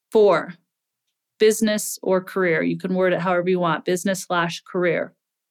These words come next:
Five, finances. Six, good times, things that you love to do, having fun. Seven,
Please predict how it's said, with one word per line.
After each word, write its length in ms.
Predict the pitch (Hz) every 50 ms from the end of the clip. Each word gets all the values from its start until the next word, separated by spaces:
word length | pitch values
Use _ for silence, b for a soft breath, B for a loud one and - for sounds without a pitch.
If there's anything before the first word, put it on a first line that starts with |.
| _ _ _ _ _ _ _ _ _ -
Five, 480 | - 196 190 185 170 160 170 165 - _ _ _ _
finances. 1040 | _ - 190 190 202 202 190 175 160 143 - - - - - - - - - - - _ _ _ _ _ _ _ _ _ _ _ _ _
Six, 600 | - - - - 233 202 - - - - - - _ _ _ _ _ _
good 280 | - - 233 208 -
times, 500 | - 190 208 180 160 156 147 - - -
things 300 | - - 233 240 254 247
that 80 | 233 214
you 80 | 214
love 320 | 208 202 208 208 208 196 190
to 120 | - 185
do, 300 | 185 190 202 196 175 147
having 400 | 139 - - 196 202 208 208 202
fun. 540 | 185 - - 202 180 165 151 143 - 170 - _ _ _ b b b b b b b b b b b b b b b b b _ _ _ _ _ _ _ _ _ _ _ _ _ _ _ _ _ _ _ _
Seven, 720 | - - - - 226 214 202 190 180 170 156 101 165 -